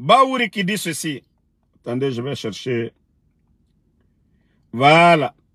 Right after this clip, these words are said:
<clears throat> Baouri qui dit ceci. Baouri aux Nations Unies, la Guinée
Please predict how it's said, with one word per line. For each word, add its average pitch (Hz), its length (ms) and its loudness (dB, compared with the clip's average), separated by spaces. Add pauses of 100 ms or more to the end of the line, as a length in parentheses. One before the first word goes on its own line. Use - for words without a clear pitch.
<clears throat> - 1080 -12
Baouri 262 640 2 (540)
qui 202 160 4
dit 254 120 4
ceci. 190 460 2 (1400)
Baouri 277 680 0
aux 208 100 4
Nations 226 400 4
Unies, 202 380 0 (140)
la 202 200 4
Guinée 233 380 2